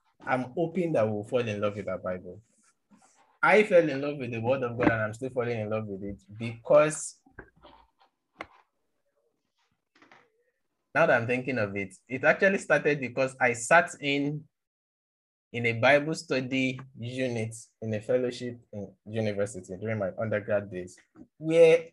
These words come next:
for the first, so I, I said I want to join Bible study units, not because I wanted to, I believe the Holy Spirit led me to join the unit. I wanted to join choir. And then, long story short, I found myself saying, "Okay, I'll join Bible study," as I felt led. And I don't know what they do.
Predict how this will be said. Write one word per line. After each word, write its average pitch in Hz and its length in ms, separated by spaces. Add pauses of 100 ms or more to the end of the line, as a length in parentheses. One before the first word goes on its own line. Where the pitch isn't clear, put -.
(200)
for 139 120
the 135 120
first, 170 360
so 175 120
I, 139 240
I 131 140
said 160 240
I 127 80
want 156 280
to 151 100
join 123 280
Bible 113 260
study 107 300
units, 98 400
not 123 160
because 107 220
I 98 80
wanted 107 380
to, 98 80
I - 20
believe 101 240
the 101 80
Holy 107 120
Spirit 101 280
led 98 260
me 98 100
to 92 120
join 101 240
the 90 60
unit. 92 360
I 90 60
wanted 110 240
to 107 80
join 98 260
choir. 101 340 (520)
And 90 180
then, 95 340 (160)
long 117 220
story 104 220
short, 95 180
I - 80
found 113 180
myself 107 300
saying, 101 260
"Okay, 101 200
I'll 92 160
join 104 200
Bible 92 240
study," 90 420
as 101 180
I 92 80
felt 104 300
led. - 220 (720)
And 120 80
I 123 80
don't 156 160
know 151 80
what 139 160
they 107 120
do. 92 200